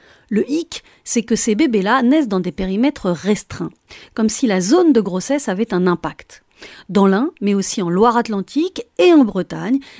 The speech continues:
des enfants mal formés sont nés dans certaines zones. Et heureusement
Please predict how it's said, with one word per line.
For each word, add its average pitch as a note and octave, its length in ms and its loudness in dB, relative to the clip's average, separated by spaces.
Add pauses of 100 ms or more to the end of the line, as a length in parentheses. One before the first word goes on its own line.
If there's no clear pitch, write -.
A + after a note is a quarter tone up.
des A3 220 0
enfants A3+ 280 -2
mal C#4 200 4
formés B3+ 320 0
sont G#3 220 -2
nés C#4+ 160 4
dans - 180 -14
certaines - 640 -2
zones. - 400 -8 (520)
Et D4+ 140 6
heureusement C4+ 540 4